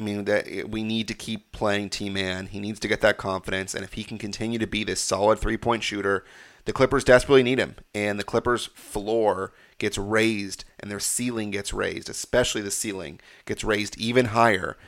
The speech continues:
when Terrence Mann is contributing, because then you put him with the Kawhi, P G, Harden trio, and then the Norm, Coffey, Westbrook, whatever you're getting,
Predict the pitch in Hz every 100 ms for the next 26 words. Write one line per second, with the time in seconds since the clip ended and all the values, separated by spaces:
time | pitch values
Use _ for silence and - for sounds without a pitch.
0 | - - 104 101 120 117 110 107 104 104
1 | 95 - 95 - 101 76 64 - 101 -
2 | 98 92 90 - 113 120 113 - - -
3 | 139 127 107 107 - - _ 113 117 123
4 | - 110 110 110 107 - 110 104 104 104
5 | 104 104 98 - 156 113 101 95 - -
6 | _ 104 107 110 107 101 104 107 110 107
7 | 107 - 110 104 - 104 98 104 - 95
8 | 104 104 101 98 135 123 107